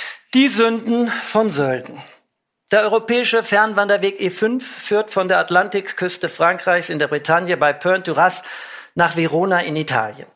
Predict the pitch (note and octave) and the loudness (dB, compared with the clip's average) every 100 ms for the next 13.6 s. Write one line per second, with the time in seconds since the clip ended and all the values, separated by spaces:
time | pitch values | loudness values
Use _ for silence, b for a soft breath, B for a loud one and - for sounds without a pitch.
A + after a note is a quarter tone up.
0 | _ _ _ - E3+ F#3 F#3+ A#3+ B3 A#3+ | _ _ _ -4 -2 0 0 0 0 4
1 | F#3+ G3 - G3+ G3+ E3+ - G3 G3 - | 4 4 0 -4 -2 -2 -2 -2 0 0
2 | F3 E3+ D#3 G3 G#3+ - G#3+ B B B | 0 0 -2 0 0 -2 -6 B B B
3 | B - F3+ - F#3 - - - F#3 F#3+ | B -4 -4 0 0 0 0 2 2 -2
4 | - E3 E3+ - E3 E3 E3+ F#3 C#3+ A#2+ | -6 -2 -2 -2 -2 -2 -2 -4 -8 -4
5 | C3+ C3+ B2+ - C3+ - - - _ _ | 0 0 -2 -6 -6 -6 -10 -18 _ _
6 | _ _ _ _ _ F3+ F3 B3+ B3 G3 | _ _ _ _ _ -2 2 2 2 -2
7 | A3 G#3+ G#3 G#3+ G#3+ G#3 G3+ F#3+ F#3+ F#3+ | -4 -4 0 0 0 0 -2 0 -4 0
8 | A3+ A#3+ F#3 D#3+ G3 G3+ - B B B | 0 0 -2 -2 0 -2 -4 B B B
9 | B D3+ G3+ B3+ B3+ B3+ G#3+ G#3 G#3+ G#3 | B 2 2 4 2 2 0 2 2 0
10 | G3 G3 F3+ C#3+ C#3 C#3 C#3 - D#3+ - | -2 -2 -2 0 0 0 0 -2 -4 -6
11 | _ _ _ _ F#3 G3 G3+ G#3 A3+ G3 | _ _ _ _ -6 0 0 2 0 2
12 | F3+ F3 F#3 F#3+ - G3+ - G#3 G#3 G3+ | 0 2 2 0 -6 -6 -2 -2 0 0
13 | F3+ F#3 F3 F#3 F#3 F#3 | 2 2 2 2 2 -2